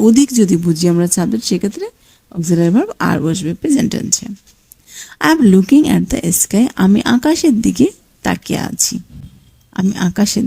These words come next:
দিকে তাকিয়ে আছি। What are your parents doing? তোমার বাবা মা কি করছেন? এখানে বলছে your parents, এটা কিন্তু সাবজেক্ট। এখানে কি একজন বোঝাচ্ছে?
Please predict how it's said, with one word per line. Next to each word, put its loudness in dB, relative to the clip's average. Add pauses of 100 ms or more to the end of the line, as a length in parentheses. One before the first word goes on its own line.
দিকে 0 (160)
তাকিয়ে -4
আছি। -2 (880)
What 4 (180)
are 4 (120)
your 4 (140)
parents 0 (220)
doing? -2 (460)
তোমার 2 (120)
বাবা 0
মা 0 (140)
কি 0 (120)
করছেন? -4 (760)
এখানে 2 (100)
বলছে 2 (120)
your 2 (120)
parents, 2 (100)
এটা 0
কিন্তু -2 (120)
সাবজেক্ট। -4 (480)
এখানে -2
কি -2
একজন 2
বোঝাচ্ছে? 2